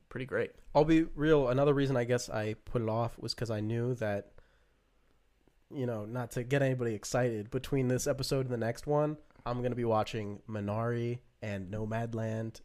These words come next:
Speaker 2: and Judas and the Black Messiah, and I'm gonna be watching all the, I just kinda wanted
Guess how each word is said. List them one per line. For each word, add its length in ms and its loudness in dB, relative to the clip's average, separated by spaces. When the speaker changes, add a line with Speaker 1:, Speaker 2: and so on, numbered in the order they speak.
Speaker 2:
and 380 -6
Judas 260 -4
and 80 -4
the 60 -4
Black 240 -4
Messiah, 480 -4
and 100 -6
I'm 80 -6
gonna 120 -4
be 80 -2
watching 360 -2
all 140 0
the, 160 0
I 100 0
just 140 2
kinda 180 6
wanted 340 6